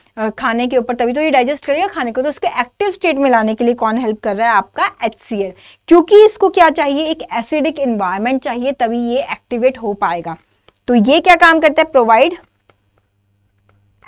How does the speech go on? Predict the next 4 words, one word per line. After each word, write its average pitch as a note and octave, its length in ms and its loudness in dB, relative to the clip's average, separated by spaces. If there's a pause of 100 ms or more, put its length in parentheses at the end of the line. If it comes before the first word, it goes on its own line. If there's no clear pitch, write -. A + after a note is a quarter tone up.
(120)
एसिडिक E4 580 -2
एनवायरनमेंट, A3+ 800 0 (4000)
environment G#3 640 -4
to F#4+ 140 -6